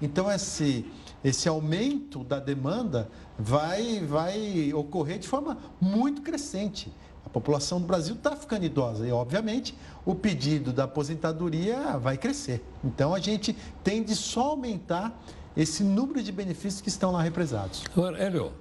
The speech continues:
Speaker 2: é, eu, nós estávamos conversando e tinha duas alternativas. Contratação dos militares, contratação dos funcionários aposentados do I N S S e uma terceira que você me falou. Qual é?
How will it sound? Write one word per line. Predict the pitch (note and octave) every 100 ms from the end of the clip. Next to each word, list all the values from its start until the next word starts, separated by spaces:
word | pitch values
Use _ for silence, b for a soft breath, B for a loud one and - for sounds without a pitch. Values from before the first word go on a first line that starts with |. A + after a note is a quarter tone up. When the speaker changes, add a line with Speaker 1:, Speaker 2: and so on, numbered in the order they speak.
| - - - E3+
Speaker 2:
é, | D3+ D3 D3
eu, | D#3 G3+ F#3+ E3 - - B2+
nós | C3+ A#2 - C3
estávamos | D3 B2
conversando | B2 G#2+ F#2+ D3+ A#2 D#2 - B B B B
e | C3
tinha | A2 D#3+
duas | C3+ E3+ D3+
alternativas. | D3+ D#3 C3+ A#2+ - F#2 C#2+ C2+ C2+ - -
Contratação | D#3 E3 C#3+ C#3+ B2
dos | G#2+
militares, | A2 F#2 C3 B2 A#2+ - - B B -
contratação | D#3+ D#3 C#3+ C#3 - B2
dos | G#2
funcionários | B2+ G#2+ A#2+ G#2+ G#2 F#2+
aposentados | F#2+ B2 G#2 F#2+ G#2 F#2+
do |
I | G#2
N | G2+
S | F#2+ C#3
S | C3+
e | F3+
uma | F3+
terceira | - F3 A2+ E3+ E3 A2+
que | C#3+
você | C3 D3+
me | C#3+
falou. | C#3+ B2 A2
Qual | D3
é? | C#3 F#2+